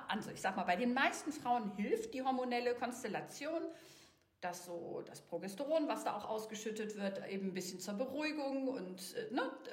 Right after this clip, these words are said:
und, und zu so einer Sicherheit führt, ähm, dass eben Ängste eigentlich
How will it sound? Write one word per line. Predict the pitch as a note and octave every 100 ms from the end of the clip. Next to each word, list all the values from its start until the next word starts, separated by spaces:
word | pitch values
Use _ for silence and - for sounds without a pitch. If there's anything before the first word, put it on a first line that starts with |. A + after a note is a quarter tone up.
| B3
und, | A#3+ A#3+
und | A#3
zu | A3 B3 A3+
so | A#3+
einer | A#3 G#3+
Sicherheit | D4+ D#4+ C#4 C4 B3+
führt, | - - B3 A#3+ A#3+ - - - -
ähm, | A#3 A3+ A3 A3 A3
dass | G#3 G3+
eben | G#3+ G3+
Ängste | G3+ G#3 -
eigentlich | - G3+ A3 G#3